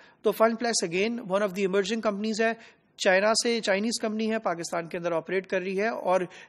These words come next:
गेमिंग जोन्स, गेमिंग सेंटर्स they are developing। So a kind of amusement services to the end consumer। इसी तरीके से इंटरनेशनल एग्जांपल आपके सामने है Funspot की, is one of the top service providers, one of the top service providers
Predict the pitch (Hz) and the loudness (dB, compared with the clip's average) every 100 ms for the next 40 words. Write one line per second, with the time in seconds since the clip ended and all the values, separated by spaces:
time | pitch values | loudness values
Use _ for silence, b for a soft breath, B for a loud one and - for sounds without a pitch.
0 | - 185 254 247 220 202 196 175 226 233 | -6 2 4 4 2 2 0 0 0 2
1 | 214 208 185 196 180 180 165 151 139 147 | 2 0 0 0 2 2 2 -2 -4 -8
2 | 143 - 196 185 208 220 226 220 196 190 | -12 -2 0 2 0 2 -2 -2 -4 -4
3 | 185 180 170 160 - 247 - B B - | -6 -6 -6 -4 -6 -6 -8 B B -8
4 | 240 208 180 147 143 131 139 147 - B | -4 -2 -2 -4 -8 -12 -12 -14 -16 B
5 | B B 254 240 285 262 269 277 233 233 | B B -4 -2 -2 0 0 0 0 0
6 | 233 262 247 214 226 220 240 214 233 214 | 0 0 -2 2 2 4 4 4 2 0
7 | 220 220 240 240 220 214 - 160 - 156 | 0 0 -4 -2 -4 -4 -2 -4 -4 -16
8 | - B B B 170 208 233 220 226 269 | -18 B B B -4 -2 -2 -2 -4 0
9 | 262 - _ b - 226 226 220 208 175 | -2 -4 _ b -4 2 4 2 2 2
10 | 151 139 - b b _ - 220 214 214 | 2 -2 -6 b b _ 0 2 2 2
11 | 240 233 254 233 - 240 208 208 220 233 | 2 2 0 0 -4 0 4 4 4 0